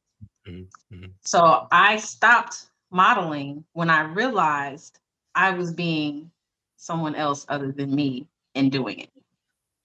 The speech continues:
Speaker 1: Mm.
Speaker 2: So learning how to be transparent with myself as an individual helps me mentally, physically, emotionally, as well as spiritually.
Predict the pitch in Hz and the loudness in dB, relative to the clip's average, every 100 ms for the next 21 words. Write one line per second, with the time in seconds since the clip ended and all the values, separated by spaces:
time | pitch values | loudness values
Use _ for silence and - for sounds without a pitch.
0 | _ - 175 214 175 143 139 - - 160 | _ -8 -6 -2 2 2 0 -4 -8 0
1 | 170 175 170 170 156 - 160 156 151 - | 2 2 2 2 2 0 -6 -4 -4 -4
2 | 175 151 156 - 175 160 147 _ - 165 | -2 -2 -2 -6 -2 -2 -2 _ -4 -2
3 | 165 156 143 143 - - 180 151 147 _ | 0 2 2 0 -6 2 4 2 -2 _
4 | 165 165 156 147 156 147 165 165 165 147 | -2 -2 -2 -2 -2 -4 -2 -4 -2 -2
5 | 139 135 180 156 - 170 180 185 147 - | -2 0 0 0 -2 0 2 2 0 -4
6 | - - _ - 165 180 - 170 165 160 | -16 -20 _ 0 2 2 0 -2 0 -2
7 | 165 _ 180 165 165 - 156 147 135 151 | -6 _ -2 0 -2 -2 -2 0 4 4
8 | 151 - 147 143 139 135 143 147 143 135 | 4 2 -2 0 0 -2 -4 0 0 0
9 | - - - 131 131 - 120 - | -4 -4 -2 -2 -4 -10 -16 -20